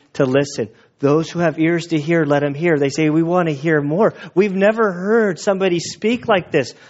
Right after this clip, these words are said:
We've never heard somebody talk about the things of God like this." And so as they're sitting at Jesus' feet, coming to him to hear more, in verse two of chapter fifteen, these scribes and Pharisees that initially wanted to trap Jesus, they begin sneering.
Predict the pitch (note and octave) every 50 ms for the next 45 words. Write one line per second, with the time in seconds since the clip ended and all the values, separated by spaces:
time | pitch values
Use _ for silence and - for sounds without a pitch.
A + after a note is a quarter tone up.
0 | - _ _ F3 F#3 E3+ F3 G3 G#3+ G#3 A3 G3+ E3+ F3 G#3 A3 A#3+ A#3 A#3 -
1 | A3+ G#3+ G3 G3+ F#3+ F3 - - G3 F3+ F#3+ - - G3 F3+ F#3 E3+ D#3+ F3 D#3+
2 | - - F#3+ F3+ E3 E3+ D3+ C#3 - F3 G#3 B3+ A#3+ A#3+ F3 - - - C3 G2+
3 | - - - - _ _ _ _ - - - _ _ E3 E3 - G#3 F#3+ F3+ F3+
4 | F#3 G3 G#3 A3+ G#3+ F#3 E3+ G3 G3+ G#3 G#3 G3 - - - G#3+ G#3+ G#3 G#3+ G#3
5 | G#3 G3 D#3+ D3+ F#3 F3+ E3+ F3 E3 - F3 D3+ - - - G3 F#3 F3 - -
6 | F#3 F3+ F#3 F#3 F#3 F3+ F3+ E3+ D#3 F3 F3 E3 D#3+ D3 - - E3 D#3 D3+ D#3
7 | D3+ E3 E3+ E3 D3 C3 B2+ - - - - - _ - D3 D3 C3+ F3 F3+ F3
8 | - - - G3 G3 F#3+ - - - E3 D#3 - E3 D3 - E3 D#3 D#3+ - E3+
9 | D#3+ D#3 D3+ D3+ C#3+ - - - F3 E3+ F3 F#3 E3 - F3 D3+ - F3+ F3+ F#3
10 | F#3 F3 - D#3 C#3+ C#3 - - - - _ _ _ D#3 D#3 D#3 D3+ D#3+ E3+ E3+
11 | - - G3+ F#3 F3 F3 E3+ E3+ E3+ D#3+ D3+ D#3 C#3 - - - F3 F3 D#3 C#3
12 | B2+ B2 C#3+ D#3+ F#3 G3 F3 D3 C3+ A#2+ B2+ C3 - - - - - - _ _
13 | _ _ _ - D#3+ E3+ F#3 F3+ F3+ F#3 E3+ E3 E3 D#3 D3+ D3 D3 C#3 - -
14 | - - D#3+ D#3+ E3+ F3 E3 D#3 B2+ A2+ F#2+